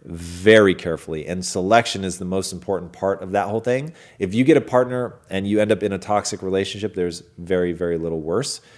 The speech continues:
Um, so, you know, yeah, be a part of a team. That's my end statement. But whether it's a straight partner, whether it's an employee, whether it's a minority partner, like,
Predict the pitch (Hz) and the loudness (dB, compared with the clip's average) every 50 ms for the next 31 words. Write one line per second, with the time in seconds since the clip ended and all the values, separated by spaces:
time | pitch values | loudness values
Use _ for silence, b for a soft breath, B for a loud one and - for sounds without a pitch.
0 | b b b b - 90 92 92 92 90 90 92 90 - - - - 107 101 98 | b b b b -6 -4 -2 -2 -2 -2 -4 -6 -8 -8 -6 0 2 4 4 4
1 | 98 95 95 95 92 - - _ _ _ _ _ _ _ _ _ _ _ - - | 4 2 2 0 -2 -8 -16 _ _ _ _ _ _ _ _ _ _ _ -20 -20
2 | _ - 98 95 92 87 85 85 82 - 82 78 73 - _ _ _ - 95 92 | _ -12 -10 -8 -8 -8 -8 -10 -10 -10 -10 -10 -10 -12 _ _ _ -6 0 2
3 | 127 135 131 131 135 127 113 120 110 - 113 104 104 101 101 98 98 98 - - | 4 4 4 4 2 0 2 -2 -4 -4 -4 -4 -4 -4 -4 -4 -4 -4 -6 -8
4 | 101 95 92 92 90 90 90 87 90 92 98 95 95 90 - - 95 98 87 92 | -6 -4 -4 -2 -2 -2 -4 -4 -6 -6 -8 -8 -8 -4 0 0 0 0 0 -2
5 | 92 90 80 82 90 90 85 85 87 101 104 98 101 101 87 95 92 - - 90 | -6 -8 -6 -6 -6 -4 -4 -2 -2 0 2 2 2 0 0 -2 -4 -6 -6 -6
6 | 92 90 - - 151 170 165 156 139 139 135 131 131 120 107 101 104 107 104 - | -6 -6 -2 0 0 0 0 2 2 0 2 0 0 0 0 2 2 2 2 0
7 | 107 104 104 104 - 156 156 147 143 139 131 110 101 101 101 98 98 98 95 - | -4 -8 -8 -6 -2 0 2 2 4 2 2 2 2 2 2 2 0 0 -2 -4
8 | 95 92 92 101 127 160 175 160 147 139 139 139 135 131 127 113 101 95 92 - | -4 -6 -4 -2 0 0 0 0 0 0 0 0 0 0 -2 0 0 0 0 -2